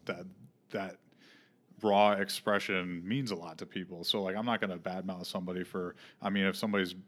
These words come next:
you know, being loud and clanking one thirty-five on the floor in the gym, you know, if, and I know they deadlift, you know,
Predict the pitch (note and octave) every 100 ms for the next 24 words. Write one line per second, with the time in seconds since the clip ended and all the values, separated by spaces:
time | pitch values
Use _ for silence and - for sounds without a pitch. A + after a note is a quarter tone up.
0 | - - G2 F2 E2 F2+ F2 F2 F2 F2
1 | E2+ - F#2+ F2+ F2+ F2+ F#2+ F2 - F#2
2 | F2+ F2 F2 F2 G2+ F2+ F2 E2+ G2+ F2
3 | F2 F2 - - _ G2 F2+ F2 F2 -
4 | F#2+ F#2 - - G2 F#2 F2+ E2+ - G2+
5 | F#2+ F#2 F2+ F2 F#2+ F2 F2 F2 - -
6 | _ F#2+ F2 E2+